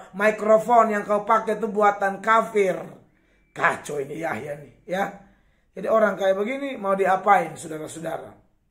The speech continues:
Ya, paling bagus ya disuruh stop ceramah begitu. Lalu penghinaan-penghinaannya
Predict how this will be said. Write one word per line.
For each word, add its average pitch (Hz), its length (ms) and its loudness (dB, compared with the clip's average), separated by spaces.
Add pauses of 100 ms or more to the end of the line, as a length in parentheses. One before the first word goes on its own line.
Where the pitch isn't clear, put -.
(560)
Ya, 466 240 -12 (1160)
paling 202 320 -6
bagus 240 400 -2
ya 180 280 0
disuruh 185 520 -4
stop 190 360 -2
ceramah 180 640 0
begitu. 180 560 -10 (400)
Lalu 190 720 2
penghinaan-penghinaannya 175 1200 -2